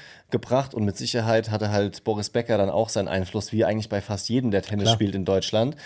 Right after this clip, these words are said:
Speaker 1: Und, äh, kann mich dran erinnern, dass ich dann häufig mit ihm Tennis geguckt habe. Aber das war dann auch schon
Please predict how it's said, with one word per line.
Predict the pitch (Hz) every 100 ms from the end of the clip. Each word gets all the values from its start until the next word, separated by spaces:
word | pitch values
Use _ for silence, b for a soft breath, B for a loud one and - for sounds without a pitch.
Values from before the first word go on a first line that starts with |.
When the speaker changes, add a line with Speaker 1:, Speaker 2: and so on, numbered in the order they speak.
| B B B
Speaker 1:
Und, | - 104 104 101
äh, | 101 98 95
kann | - 107
mich |
dran | 101 107
erinnern, | 104 101 117 104
dass | 101
ich | 104
dann | - 98 95 90
häufig | 104 104 101
mit | 95
ihm | 98 -
Tennis | 107 104 -
geguckt | 98 127 -
habe. | 117 101
Aber | 95
das | 92
war | 101
dann | 101
auch | 98 101
schon | - 98